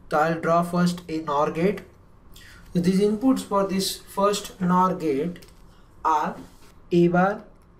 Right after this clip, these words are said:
plus B, the whole complement, and this input is nothing but A plus B bar, the whole complement. Now to get this input ready,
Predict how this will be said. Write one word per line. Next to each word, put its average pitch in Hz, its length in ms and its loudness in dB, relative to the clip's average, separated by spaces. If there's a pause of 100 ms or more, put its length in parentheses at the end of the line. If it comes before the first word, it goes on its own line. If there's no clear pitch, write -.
(480)
plus 156 260 -4
B, 165 420 -2 (580)
the 151 120 -2
whole 175 280 2
complement, 143 680 -6 (140)
and 139 420 -2
this 165 200 0
input 175 460 2 (360)
is 147 180 -6
nothing 156 320 -2
but 156 400 -4
A 180 260 0 (600)
plus 147 240 -6
B 160 200 -4
bar, 147 400 -2 (220)
the 147 140 -4
whole 147 220 -2
complement. 139 680 -6 (640)
Now 180 400 0
to 185 100 2
get 214 340 0
this 214 200 -2
input 214 340 0
ready, 165 400 0